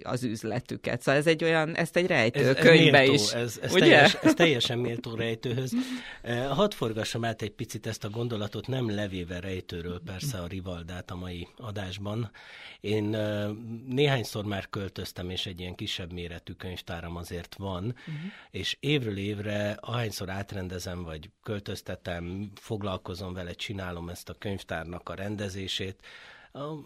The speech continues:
Speaker 2: szép irodalom nekem úgy külön van, nem belekeverve a jogirodalomba,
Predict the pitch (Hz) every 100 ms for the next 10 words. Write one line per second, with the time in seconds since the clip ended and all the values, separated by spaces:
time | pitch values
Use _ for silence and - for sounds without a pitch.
0 | - - 180 135 131 113 101 92 95 87
1 | - 80 73 - 92 90 87 87 87 92
2 | 90 85 - 92 90 85 87 85 90 92
3 | 92 87 90 87 90 90 95